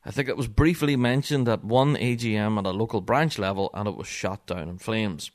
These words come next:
saying that that will never be considered. Uh, we're not even putting it to a vote. So with that in mind,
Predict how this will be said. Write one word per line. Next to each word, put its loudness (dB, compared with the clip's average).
saying -2
that -4
that -6
will -6
never 2
be -2
considered. -2
Uh, 0
we're -2
not 2
even -4
putting 0
it -4
to -10
a -10
vote. -14
So 2
with 0
that 6
in 6
mind, 0